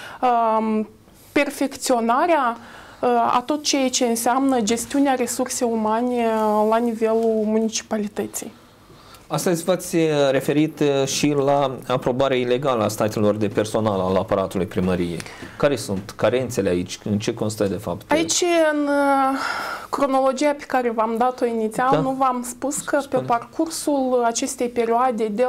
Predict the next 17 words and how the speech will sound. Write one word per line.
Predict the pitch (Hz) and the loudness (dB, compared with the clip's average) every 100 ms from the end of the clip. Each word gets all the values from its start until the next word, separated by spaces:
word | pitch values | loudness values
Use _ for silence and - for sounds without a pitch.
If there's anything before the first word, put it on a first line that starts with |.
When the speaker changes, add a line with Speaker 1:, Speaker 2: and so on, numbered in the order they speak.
| 247 | 2
Speaker 1:
la, | 233 220 220 220 - - - - - | 2 0 0 -4 -6 -18 -18 -20 -8
a, | - 233 226 214 208 208 208 | 0 2 4 4 2 2 0
deci, | 226 - | -2 -2
elaborarea, | 247 233 214 233 247 285 269 240 226 208 208 - - - - - | 2 2 2 2 2 2 2 2 2 2 0 -6 -20 -20 -20 -4
a, | - 226 214 208 202 202 - | 0 2 4 2 0 -4 -4
planului, | 269 262 277 285 247 214 196 220 269 - - | 2 2 2 0 0 0 0 0 -2 -8 -12
a, | - 220 220 214 208 202 202 208 | -6 -4 -2 0 0 2 2 0
deci, | 202 233 - | -2 -4 -2
de | 226 | -2
reforme | 240 233 - 196 196 233 254 285 | -2 -4 -2 -2 0 -2 0 0
și | 294 - - 269 269 277 262 240 226 220 220 - - _ | 0 0 -2 -2 0 0 0 0 0 -4 -10 -20 -20 _
până | 320 330 294 | 0 2 2
a | 233 | 2
ajuns | 226 233 277 277 | 0 0 0 -2
să | - - | -4 -6
fie | 233 269 269 | -6 -4 -2
discutată | 220 240 - 226 262 285 285 | -2 -6 -6 -2 0 0 -2